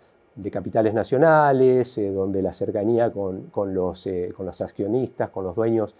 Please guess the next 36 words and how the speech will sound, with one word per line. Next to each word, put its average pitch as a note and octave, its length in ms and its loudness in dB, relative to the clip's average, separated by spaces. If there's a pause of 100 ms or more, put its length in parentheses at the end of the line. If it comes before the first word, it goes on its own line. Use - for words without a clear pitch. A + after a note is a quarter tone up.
(400)
eh, F2+ 580 0
eh, F#2 320 -8
existe C3+ 800 2
y G#2+ 60 4
donde F#2+ 240 2
uno G#2 180 8
puede A2+ 420 6 (260)
acercar G#2+ 480 -2
sus - 220 -8
ideas B2 580 4
y F#2 40 -6
muchas A2+ 280 -2
veces A2+ 320 -2
esas - 280 -8
ideas G#2+ 320 0
son, G#2 380 -4
son G#2+ 180 -6
tenidas A2 320 -2
en G2 140 -6
cuenta, C3+ 400 0 (460)
eh, G2 220 -8
también A#2+ 540 6
da G2+ 140 6
mucha G2 340 -4
motivación G2 680 0
y A2 80 4
permite, G#2 500 0
bueno, F#2+ 320 0
que F2+ 100 -10
a F2+ 60 -8
lo F2 140 -8
largo F#2 280 -6
de G2 60 -4
los G2 180 -6
años A#2 360 0
esta, F2+ 400 -4